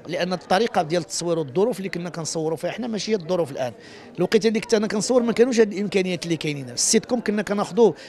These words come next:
بثلاثة المليون ديال الدرهم أو لا بميتين مليون ديال الدرهم. أنا وخويا ومراتو صورته بسبعمية أو سبعمية وخمسين ألف درهم.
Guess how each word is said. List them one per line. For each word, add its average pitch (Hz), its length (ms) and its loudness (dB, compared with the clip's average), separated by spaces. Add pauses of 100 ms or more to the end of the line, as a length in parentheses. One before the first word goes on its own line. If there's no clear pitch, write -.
(120)
بثلاثة 196 420 0
المليون 202 320 0
ديال 165 140 0
الدرهم 175 400 0
أو 180 140 0
لا 185 100 2
بميتين 180 460 0
مليون 170 260 -2
ديال 139 120 -6
الدرهم. 120 220 -14 (300)
أنا 214 140 4
وخويا 220 300 4
ومراتو 220 300 2
صورته 202 360 0
بسبعمية 180 460 0
أو 208 200 0
سبعمية 165 300 -6
وخمسين 202 360 0
ألف 175 180 -2
درهم. 131 280 -4